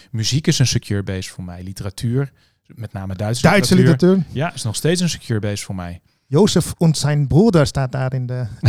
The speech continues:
Speaker 2: in het Duits in de, in de kast.
Speaker 1: <laughs> Kijk, heel goed. Nou ja, dus zo, zo kan ik nog wel even doorgaan. Eh, nee, er zijn heel veel secure bases. Sport is ook een secure base
Speaker 2: Ja.
Speaker 1: voor mij. Hardlopen is een secure base voor mij.
Speaker 2: Ja.
Speaker 1: Het zijn allemaal bronnen van inspiratie.
Speaker 2: Ja.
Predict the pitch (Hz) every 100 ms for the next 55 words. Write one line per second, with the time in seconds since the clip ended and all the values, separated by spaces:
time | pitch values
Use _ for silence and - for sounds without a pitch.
0 | - 202 165 196 233 - 180 180 175 143
1 | 160 - - - - - 147 - 143 -
2 | 240 226 156 147 127 160 147 - - -
3 | 127 139 147 147 165 139 165 156 143 139
4 | 131 127 123 139 156 110 98 101 - 110
5 | 131 127 123 123 123 - 127 120 - 95
6 | 90 90 92 - - - 165 127 113 127
7 | 123 127 104 104 123 120 98 92 139 135
8 | 110 107 104 104 107 - - 107 - -
9 | 110 - _ 131 - _ _ _ - -
10 | 123 147 151 113 104 131 139 123 113 _
11 | _ _ _ _ - 123 117 - 113 107
12 | 104 - 87 _ -